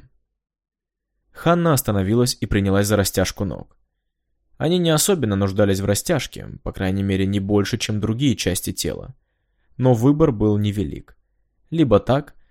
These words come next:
либо просто опереться на ограду, чтобы спешащие мимо люди видели, как потная, задыхающаяся неудачница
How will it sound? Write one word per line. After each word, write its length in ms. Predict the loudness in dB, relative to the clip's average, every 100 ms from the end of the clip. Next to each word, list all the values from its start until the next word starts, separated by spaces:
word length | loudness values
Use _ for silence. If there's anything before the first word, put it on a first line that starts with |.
| _ _
либо 300 | -2 2 2
просто 400 | 2 4 4 2
опереться 440 | 0 2 0 0 -2
на 160 | -2
ограду, 360 | -2 -2 -2 -2
чтобы 280 | -4 -4 -4
спешащие 580 | -4 -4 -2 -2 -2 -2
мимо 260 | -2 -2
люди 280 | 0 0 -2
видели, 440 | -2 -4 -4 -8
как 240 | -8 -10 -8
потная, 580 | -2 0 -2 -10 -14 -10
задыхающаяся 840 | -2 -2 0 2 2 0 -4 -2
неудачница 880 | -2 0 0 0 -4 -8 -10 -12